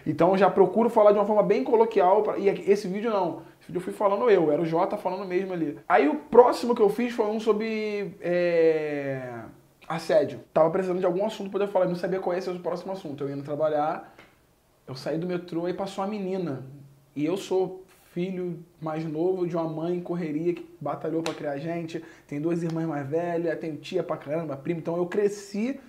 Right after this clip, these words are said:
e desde sempre muito me incomodou a forma como os caras agem com a, com a garota. Aí eu fiz um vídeo porque eu vi um rapaz falando com a menina que passou assim de uma forma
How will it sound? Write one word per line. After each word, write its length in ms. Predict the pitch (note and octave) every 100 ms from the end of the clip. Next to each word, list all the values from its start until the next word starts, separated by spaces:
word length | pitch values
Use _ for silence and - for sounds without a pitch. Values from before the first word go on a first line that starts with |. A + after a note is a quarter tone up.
| - _
e 60 | C#3+
desde 280 | E3+ G#3 -
sempre 180 | G3+
muito 240 | F#3 A3 G#3
me 100 | G#3
incomodou 540 | G#3 G#3 F3+ F3 F#3+
a 40 | G3
forma 240 | G3 F#3
como 140 | F#3 F3+
os 80 |
caras 240 | - E3+ E3 E3
agem 120 | D#3+
com 60 | E3+
a, 40 |
com 360 | E3+ C#3 - C#3+
a 60 |
garota. 400 | D#3+ D#3+ C#3 C#3 - _ -
Aí 500 | E3 E3+ E3+ F3 F#3+
eu 120 | G3+
fiz 180 | G#3+ G3+
um 100 | A3+
vídeo 220 | G#3+ A#3
porque 140 | A3+
eu 80 | B3
vi 100 | G#3
um 120 | B3+
rapaz 340 | A#3 G#3+ G3 G#3+
falando 260 | G3+ G#3+
com 120 | G#3
a 300 | A3 G#3+ G3
menina 360 | G3 G3 F#3+ G3+
que 80 | G3+
passou 320 | G3+ F#3 G3+
assim 160 | G3 G3
de 80 |
uma 60 | G3+
forma 300 | G3+ G#3 G#3